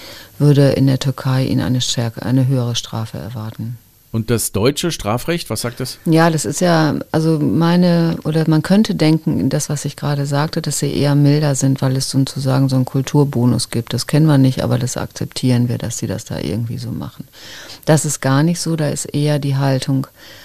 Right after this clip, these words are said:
Speaker 1: ähm, wir haben ein anderes Rechtsempfinden. Frauen, äh, werden natürlich aus, aufgrund von Ehrengedanken nicht umgebracht. Und darum wird es höher bewertet.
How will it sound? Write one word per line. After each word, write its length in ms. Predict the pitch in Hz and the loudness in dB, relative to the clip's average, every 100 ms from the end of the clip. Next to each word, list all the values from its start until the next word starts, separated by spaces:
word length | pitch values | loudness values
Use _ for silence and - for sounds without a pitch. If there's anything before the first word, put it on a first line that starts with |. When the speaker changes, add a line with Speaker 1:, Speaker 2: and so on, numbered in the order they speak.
| - - - | -20 -20 -4
Speaker 1:
ähm, 240 | - 139 135 | 2 4 4
wir 140 | 151 | 4
haben 200 | 147 143 | 4 2
ein 160 | 117 127 | 2 2
anderes 500 | 131 165 175 175 - | 2 2 0 -2 -2
Rechtsempfinden. 880 | 170 - - 165 - 165 170 175 180 | -2 -2 -4 -4 0 0 2 0 -2
Frauen, 640 | - - 143 143 143 143 | -6 -2 2 4 4 2
äh, 500 | - 135 139 135 135 | 2 0 2 0 0
werden 260 | 135 131 135 | 0 2 2
natürlich 520 | 131 - 139 143 147 | 0 0 -2 -2 -4
aus, 140 | 131 - - | -6 -8 -4
aufgrund 420 | 127 - - 135 | -4 -4 -4 -2
von 180 | 135 - | -2 0
Ehrengedanken 1200 | 131 139 147 135 - - - 131 135 135 135 135 | 0 2 2 2 0 -4 -4 -2 0 0 0 2
nicht 220 | 151 - | 0 0
umgebracht. 680 | - 127 123 120 120 165 - - - - - - - - - | -4 -2 -2 -4 -6 -6 -12 -20 -20 -20 -20 -20 -20 -10 -2
Und 120 | 160 | 2
darum 200 | 151 151 | 4 2
wird 140 | 143 | 0
es 160 | 143 - | -2 -2
höher 260 | 143 135 | 0 0
bewertet. 640 | 123 120 123 120 - 123 - | -2 -4 -4 -4 -4 -8 -10